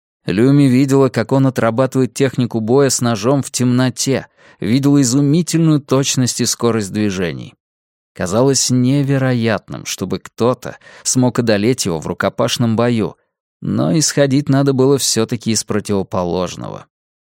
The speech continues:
Из того, что сейчас она, Люми, спасается бегством от смерти. Свет фонарика прыгал прямо перед ней, отражаясь от воды, которая струилась по дну трубы.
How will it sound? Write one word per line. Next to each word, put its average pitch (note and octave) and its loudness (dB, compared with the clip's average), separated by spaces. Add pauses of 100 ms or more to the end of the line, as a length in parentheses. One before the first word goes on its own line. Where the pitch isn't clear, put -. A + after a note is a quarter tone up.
Из G2 -4
того, G#2+ 2
что - -4
сейчас C3 -2
она, A2 0
Люми, G#2+ 0 (220)
спасается B2+ 0
бегством A2+ 0
от A2 -4
смерти. - -4 (1160)
Свет - -4
фонарика C3 0
прыгал B2+ 0
прямо A#2+ 0
перед B2+ 0
ней, G#2+ 0 (240)
отражаясь A2 0
от G#2 -6
воды, G2 0
которая G#2+ -2
струилась G#2+ 0
по G#2 -6
дну G2+ -2
трубы. F#2+ -4